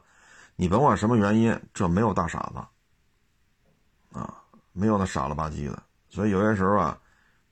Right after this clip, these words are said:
不要抱有太多的这种，啊，因为对方掌握的社会资源比你多，见的比你多，啊，所以抖这机灵，你这玩意儿，哎，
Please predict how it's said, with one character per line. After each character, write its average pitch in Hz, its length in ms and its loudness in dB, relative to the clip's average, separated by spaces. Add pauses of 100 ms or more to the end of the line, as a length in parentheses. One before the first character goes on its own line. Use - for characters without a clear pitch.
不 85 220 -2
要 90 340 0 (500)
抱 98 280 2
有 52 100 -8
太 58 460 -2
多 85 220 -4
的 73 120 -4
这 67 180 -8
种， 50 180 -12 (840)
啊， - 320 -18
因 104 180 0
为 127 60 4
对 127 260 4
方 127 240 4
掌 80 240 -2
握 104 140 2
的 107 80 4
社 - 420 -4
会 95 120 2
资 101 180 -4
源 98 100 0
比 98 140 -2
你 90 220 -4
多， 53 280 -12 (560)
见 98 420 0
的 - 120 -8 (600)
比 87 140 -4
你 92 140 -2
多， - 340 -16 (720)
啊， - 200 -14 (460)
所 - 300 -2
以 117 120 2 (440)
抖 92 200 2
这 120 180 4
机 110 240 2
灵， 78 220 0
你 78 100 -6
这 107 120 -2
玩 101 140 2
意 90 40 0
儿， 95 420 0 (460)
哎， - 260 -16